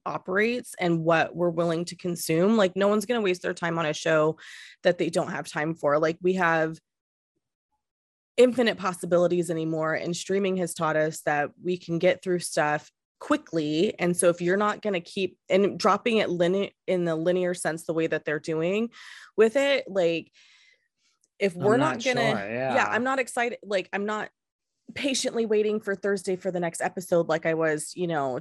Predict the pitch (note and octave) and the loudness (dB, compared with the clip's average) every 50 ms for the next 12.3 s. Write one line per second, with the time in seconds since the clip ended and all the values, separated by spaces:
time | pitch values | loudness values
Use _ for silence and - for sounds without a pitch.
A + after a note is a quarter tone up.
0 | - - - - F#3+ E3+ E3 E3 D#3+ E3+ F3 E3+ F3+ - D3 A2 B2 C3+ E3+ - | -8 -8 -4 0 2 2 2 2 2 0 0 0 -2 -2 -2 -2 -4 -4 -6 -6
1 | - - D3 A#2 F#2+ G#2+ G2+ C3+ E3+ G3+ - C4 G#3+ D#3 E3+ E3+ D#3 C#3+ D3+ G3 | -8 -8 -8 -6 -4 -2 -2 0 0 2 4 4 6 6 6 6 6 4 6 6
2 | F3 E3+ D#3 D#3+ G3 G#3+ A3 G#3+ F3+ D#3 D#3+ E3 D3+ D3+ D3 C#3 C#3 C#3+ C#3+ C#3+ | 6 8 8 8 6 6 6 4 2 0 0 0 2 2 2 2 2 4 4 4
3 | C#3 A#2 - - _ - B2+ B2 B2 B2 C3 C3+ C3+ C3+ - C#3 B2+ B2 B2+ B2 | 4 2 -2 -10 _ -10 -8 -6 -4 -2 -2 -2 -4 -4 -6 -6 -4 -4 -2 -4
4 | A#2+ A2+ A#2 G#2 G#2+ - _ - A2 G2+ G#2+ A2 A2 G2+ F#2 F2 F2+ - - - | -4 -6 -8 -12 -14 -18 _ -12 -10 -8 -8 -8 -8 -10 -12 -16 -18 -16 -6 -2
5 | G3 F#3+ F#3 F3+ F3+ E3+ E3 E3 D#3+ D#3+ C#3 C3+ B2 A#2 - - - C#3 C3 - | 0 2 2 2 2 0 0 0 2 2 2 2 2 0 -2 -2 -2 -2 -2 -2
6 | - D3+ C#3 C3+ A2+ A#2+ C3+ C3 B2 A2+ A#2+ A#2+ A#2+ A#2 A#2 A#2 A2+ - A#2+ A2+ | 0 0 0 0 0 0 0 0 0 -2 -2 -2 -2 -2 -4 -6 -6 -8 -8 -10
7 | G#2 G#2 A2 A2+ G#2+ G#2 G#2+ G#2 G#2 G#2 G#2 G2+ - - G#2 F#2+ F#2+ F#2+ G2 _ | -10 -12 -12 -8 -4 -4 -2 -2 -2 -2 -4 -4 -4 -8 -8 -6 -8 -8 -10 _
8 | _ _ _ _ _ _ _ _ _ _ _ _ - C3 B2 B2 A#2+ A2+ G2+ G#2 | _ _ _ _ _ _ _ _ _ _ _ _ -8 -6 -4 -2 -2 -4 -4 -6
9 | G2+ G#2 G#2+ A2 G#2+ G#2+ G#2+ A2 A2+ A2 - - - - _ _ _ _ _ - | -8 -12 -14 -16 -12 -8 -6 -6 -6 -6 -10 -12 -18 -20 _ _ _ _ _ -6
10 | E3+ F#3 F#3+ F#3+ F#3 E3+ D#3+ D3 C3+ C3 C3+ D3+ D3+ - _ _ _ _ _ _ | -2 0 2 4 4 4 2 0 -2 -4 -4 -6 -8 -12 _ _ _ _ _ _
11 | _ _ _ _ _ - F#3+ G3+ G#3 G#3 F#3 - F3+ D3+ F3 F#3+ G3+ D#3+ D#3 D#3 | _ _ _ _ _ -2 0 2 4 4 2 2 4 4 4 4 6 6 6 6
12 | D#3 E3+ F3 E3+ - | 6 6 2 0 -6